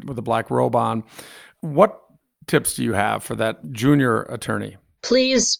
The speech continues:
Speaker 2: call the other side and not just email them or have your face-to-face call, because so much of practicing law can be enjoyable if you get to know the opposing side and actually have a,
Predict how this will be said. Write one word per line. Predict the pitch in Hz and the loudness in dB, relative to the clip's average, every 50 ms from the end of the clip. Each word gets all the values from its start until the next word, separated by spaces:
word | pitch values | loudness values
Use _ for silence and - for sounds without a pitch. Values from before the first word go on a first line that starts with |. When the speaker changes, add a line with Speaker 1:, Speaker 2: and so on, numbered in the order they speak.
| _ _ - | _ _ -6
Speaker 2:
call | - - 196 185 180 180 180 185 175 | -2 0 2 2 2 2 2 2 4
the | 175 175 165 | 4 4 4
other | 156 151 160 156 | 4 4 2 2
side | - - - 151 151 156 156 151 | 2 0 0 0 2 2 2 4
and | 147 147 | 4 2
not | 147 147 156 156 151 | 2 2 0 -2 -2
just | - - 156 151 - - - | 0 2 2 2 2 0 0
email | 151 151 156 156 156 151 156 156 | 0 0 2 2 2 2 2 2
them | 165 160 156 160 185 185 - - - - - - - - | 2 0 0 0 -2 -4 -8 -14 -16 -14 -14 -14 -4 2
or | - 170 175 185 | 4 4 6 6
have | 175 190 185 175 180 180 | 4 4 4 4 4 6
your | 185 175 170 | 6 4 4
face-to-face | 175 - 156 160 160 - - - 165 - - 151 151 160 - - - | 4 4 4 4 4 4 2 0 0 2 4 4 6 4 4 2 -4
call, | - - 180 170 165 165 175 180 175 | -2 0 2 2 4 4 4 2 2
because | - 180 180 - 202 180 165 165 160 - - - - - - - _ _ _ _ _ _ _ _ - | 2 0 0 2 2 4 4 4 4 2 -2 -4 -8 -16 -20 -20 _ _ _ _ _ _ _ _ -6
so | - - - 226 208 202 | -4 0 4 4 6 6
much | 196 180 170 175 - - - - | 6 4 4 2 0 -2 -2 0
of | - 165 160 156 151 - | 2 4 4 2 2 0
practicing | - 190 160 160 - - 160 - 190 165 156 | -2 -2 0 0 0 -2 0 2 2 2 4
law | 156 151 147 147 143 | 4 2 2 2 0
can | - 175 160 | 0 0 0
be | 147 170 160 | 0 2 2
enjoyable | 160 151 151 - 170 156 147 151 156 151 165 156 | 4 4 4 4 4 4 4 4 4 4 4 4
if | 156 151 - | 4 2 0
you | 165 | 0
get | 143 165 147 - | 0 0 0 0
to | - - 156 | 0 0 2
know | 151 151 147 151 | 2 4 4 4
the | 156 175 | 4 4
opposing | 170 170 - 190 175 175 175 170 - - 175 | 2 2 4 4 4 6 6 4 2 2 2
side | 175 - - 185 180 180 180 180 185 185 - - - - - _ _ _ | 0 0 0 0 2 2 4 2 2 2 -2 -8 -20 -20 -20 _ _ _
and | 156 165 165 | -2 -2 0
actually | - 160 165 165 - - 180 151 | 0 0 0 0 2 2 2 4
have | 139 170 160 160 147 | 4 2 2 2 2
a, | 160 156 151 156 156 - | 2 2 2 2 0 0